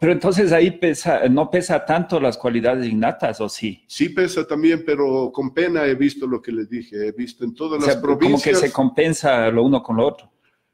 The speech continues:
Speaker 2: O sea, es complementario, ¿no? Pero la tristeza es que he visto en todas las provincias, he visto talentos, pero grandiosos. Yo he visto en la costa, especialmente en Esmeraldas, Guayas y en Manabí. El tiempo que anduve por allí,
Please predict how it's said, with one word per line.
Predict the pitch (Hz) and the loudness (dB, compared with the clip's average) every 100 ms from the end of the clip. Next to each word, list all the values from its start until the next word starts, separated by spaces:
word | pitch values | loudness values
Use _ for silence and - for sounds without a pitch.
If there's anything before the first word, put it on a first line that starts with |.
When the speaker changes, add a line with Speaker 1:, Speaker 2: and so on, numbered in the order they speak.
| _ _ _ _ | _ _ _ _
Speaker 2:
O | - 151 | -4 0
sea, | 175 | 2
es | 175 | 0
complementario, | - 151 143 131 120 131 120 110 95 | 0 -2 0 0 0 -2 -2 -2 -4
¿no? | 113 113 | -4 -2
Pero | 135 135 139 135 | 0 2 2 2
la | 131 131 | 0 -2
tristeza | 131 143 - 190 185 156 | -4 -6 0 0 0 0
es | 151 143 | 0 -2
que | - 135 127 | -4 -2 -2
he | |
visto | 123 151 139 139 | -2 -6 -6 -6
en | 131 | -2
todas | 202 190 175 | -2 -2 -4
las | 165 | -6
provincias, | - 151 160 214 208 196 175 - - _ | -4 -4 -2 -4 -4 -4 -4 -6 -20 _
he | 135 | -6
visto | 143 160 - 143 | -2 -2 -2 -4
talentos, | - 139 160 165 165 147 | 0 2 2 2 -2 -4
pero | - 135 127 | -2 0 0
grandiosos. | 117 117 110 135 185 - 95 - _ _ _ - | 0 -2 0 2 2 0 -6 -16 _ _ _ 0
Yo | 147 | 2
he | |
visto | 160 160 160 | 4 2 2
en | 135 | 0
la | 110 | 0
costa, | 147 160 160 117 | 0 0 0 -6
especialmente | - 107 - 123 113 113 110 113 | -6 -10 -6 -4 -2 -4 -4 -4
en | 113 | -4
Esmeraldas, | 104 107 110 135 135 127 110 | -4 -2 0 0 0 -4 -2
Guayas | 120 135 139 131 123 | 0 0 0 -2 -4
y | 123 117 | -4 -2
en | 110 | 0
Manabí. | 107 104 101 104 143 98 - _ _ | -2 -2 0 2 2 0 -12 _ _
El | - 98 | -16 -8
tiempo | 135 131 127 | -4 -2 -2
que | 123 | -2
anduve | 120 123 135 131 | -2 -2 0 -2
por | 131 120 | -2 -2
allí, | 113 117 131 127 | 0 0 0 -2